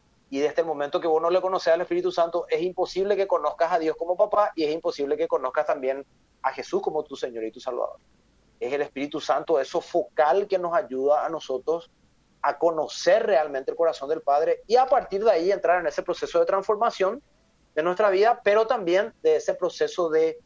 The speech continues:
¿cómo puedo decir?, potenciación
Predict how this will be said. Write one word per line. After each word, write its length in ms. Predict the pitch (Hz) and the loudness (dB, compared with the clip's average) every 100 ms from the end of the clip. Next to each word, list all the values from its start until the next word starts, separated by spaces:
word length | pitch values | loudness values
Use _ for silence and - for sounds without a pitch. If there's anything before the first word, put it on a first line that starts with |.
| _ _ _ | _ _ _
¿cómo 200 | 202 202 | -2 0
puedo 220 | 151 160 | 0 2
decir?, 360 | 165 - 143 131 - | 2 0 -4 -6 0
potenciación 1200 | 180 180 190 196 196 190 165 - - 160 180 220 | 0 2 0 0 -2 2 2 0 -6 -4 -2 -4